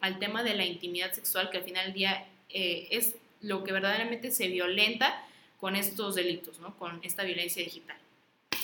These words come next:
Entonces, el artículo ciento ochenta y uno quintus de, del Código Penal para la Ciudad de México, a letra, dice:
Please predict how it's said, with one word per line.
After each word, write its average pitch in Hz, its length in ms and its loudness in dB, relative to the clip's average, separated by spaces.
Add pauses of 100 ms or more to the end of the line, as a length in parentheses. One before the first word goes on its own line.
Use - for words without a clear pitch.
(140)
Entonces, - 420 -2
el 196 100 4
artículo 196 640 4
ciento 202 320 2
ochenta 175 300 -2
y 175 100 -6
uno 190 380 0 (360)
quintus 196 500 0
de, 175 360 2
del 180 140 -2
Código 196 280 4
Penal 180 300 0
para 175 420 4
la 175 100 -4
Ciudad 185 220 2
de 185 80 2
México, 190 580 -2 (360)
a 180 160 10
letra, 208 600 6
dice: - 300 -2